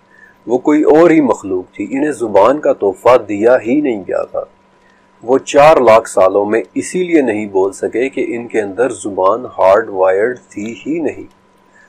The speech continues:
और बनी आदम, इंसान, इस वक्त दुनिया में सात हज़ार मुख्तलिफ ज़ुबानें बोली जा रही हैं। और सूरह रूम में इस मोजज़े के बारे में देखें कि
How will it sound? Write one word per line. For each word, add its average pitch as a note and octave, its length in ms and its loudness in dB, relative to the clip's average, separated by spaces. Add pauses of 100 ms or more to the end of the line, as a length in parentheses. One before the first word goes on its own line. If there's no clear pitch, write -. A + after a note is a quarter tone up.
(200)
और F#2+ 120 -2
बनी F#2+ 320 -2
आदम, G2 360 0 (380)
इंसान, G#2 580 -2 (1700)
इस D3 200 -6
वक्त D#3 140 0
दुनिया A#2 320 -4
में C3+ 100 -4
सात B2 400 2 (120)
हज़ार A2 380 4
मुख्तलिफ G#2 400 -6
ज़ुबानें F#2+ 440 -4
बोली F#2 260 -4
जा F2 200 -2
रही F2 220 -10
हैं। E2+ 80 -14
और G2+ 200 -8
सूरह G#2+ 320 -4
रूम A#2+ 340 -6
में G2 280 -8
इस A2 200 -18
मोजज़े A2 480 -4
के G2 120 -8
बारे F2+ 280 -2
में G2 180 -12
देखें G2+ 320 -10
कि - 80 -20